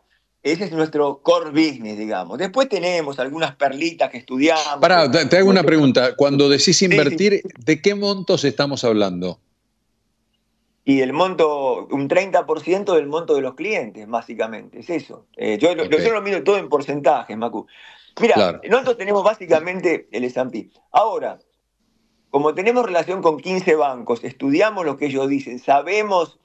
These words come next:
Speaker 1: qué analistas buenos hay en cada sector, porque no todos los bancos tienen buenos analistas en cada sector, y sabemos,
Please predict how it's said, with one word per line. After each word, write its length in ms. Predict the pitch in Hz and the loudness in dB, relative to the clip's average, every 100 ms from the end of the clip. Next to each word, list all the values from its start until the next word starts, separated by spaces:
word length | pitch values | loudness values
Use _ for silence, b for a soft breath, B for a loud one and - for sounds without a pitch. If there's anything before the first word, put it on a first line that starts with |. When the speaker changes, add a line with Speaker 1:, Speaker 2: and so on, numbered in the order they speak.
| _ _ | _ _
Speaker 1:
qué 100 | - | 0
analistas 520 | 151 151 151 160 151 131 | 0 2 -2 0 0 0
buenos 380 | 160 170 151 143 | 0 0 -2 0
hay 160 | 151 | 0
en 120 | 143 | 0
cada 260 | 135 151 139 | 2 2 2
sector, 600 | - 127 - 175 151 - | -4 -8 0 2 2 -2
porque 180 | 107 107 | -8 -6
no 160 | 127 127 | -6 0
todos 240 | 151 143 | 0 0
los 100 | 127 | -2
bancos 300 | 139 151 127 | -4 -4 -10
tienen 260 | 131 123 120 | -10 -10 -8
buenos 240 | 139 131 | -8 -6
analistas 280 | 123 135 123 | -8 -6 -10
en 80 | 117 | -2
cada 200 | 139 127 | -2 -2
sector, 500 | 127 117 156 151 143 | -8 -4 0 0 -2
y 60 | |
sabemos, 560 | - 123 147 147 135 | -2 0 0 -4 -8